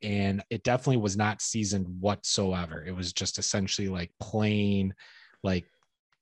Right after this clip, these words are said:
thin cut beef. Um,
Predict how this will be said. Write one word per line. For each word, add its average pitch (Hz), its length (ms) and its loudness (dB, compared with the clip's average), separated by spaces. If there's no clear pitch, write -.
thin 107 260 4
cut 101 360 0
beef. 90 460 -4
Um, 95 640 0